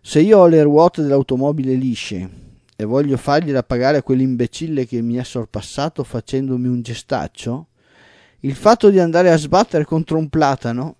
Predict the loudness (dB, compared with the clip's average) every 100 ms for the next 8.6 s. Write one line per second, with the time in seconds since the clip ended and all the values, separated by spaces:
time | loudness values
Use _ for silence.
0 | _ 0 0 -2 -4 -6 -4 -2 -2 -4
1 | -4 -2 0 0 0 -4 -6 -4 -6 -10
2 | -14 -14 _ _ _ _ _ _ _ _
3 | -2 0 0 -2 -4 0 0 0 -2 -4
4 | -2 -4 -6 -10 -8 -8 -10 -16 _ _
5 | _ _ _ _ -4 -2 0 0 0 0
6 | -2 -2 -4 -4 -4 -4 -8 -14 -16 -20
7 | _ _ _ _ _ -2 -2 -4 -6 -6
8 | -6 -6 -6 -6 -6